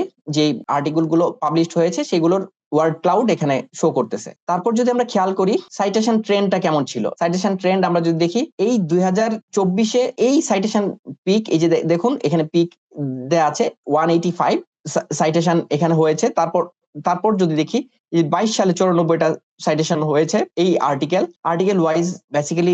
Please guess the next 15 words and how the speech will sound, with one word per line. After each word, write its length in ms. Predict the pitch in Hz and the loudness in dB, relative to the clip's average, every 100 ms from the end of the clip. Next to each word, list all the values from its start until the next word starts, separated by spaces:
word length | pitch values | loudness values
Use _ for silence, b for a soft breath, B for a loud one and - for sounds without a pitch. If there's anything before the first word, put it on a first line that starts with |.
| - | 0
ভিজুয়ালাইজেশন 680 | 139 139 170 165 160 160 165 | -2 0 2 2 2 0 0
গুলো 160 | 156 156 - _ _ 67 98 120 | 2 0 -2 _ _ -20 -16 -2
শো 200 | 160 156 | 0 0
ক-, 200 | - - - | -2 -8 -4
করতেছে। 360 | 147 165 - 381 - _ b b - | -2 0 0 -2 -4 _ b b -6
তারপর 260 | 202 214 233 | -4 0 0
দে-, 200 | 208 185 175 190 | 0 0 0 0
দেখুন 200 | 247 247 - 156 151 | 0 -2 -4 -2 2
রেড, 200 | 226 247 - 151 135 | 2 0 -4 -6 -2
ব্লু 180 | 151 262 294 | 2 2 2
যেগুলো 320 | 220 190 190 | 2 2 2
সেগুলো 260 | 220 165 151 123 120 | 2 2 2 0 0
রেইজিং, 480 | 143 175 170 190 175 - | 2 2 2 0 -2 -4
রেইজিং 420 | 139 165 165 196 202 196 - _ _ - - | 0 2 2 2 0 -2 -6 _ _ -10 -6
টপিক, 360 | 139 113 95 | -4 -4 -8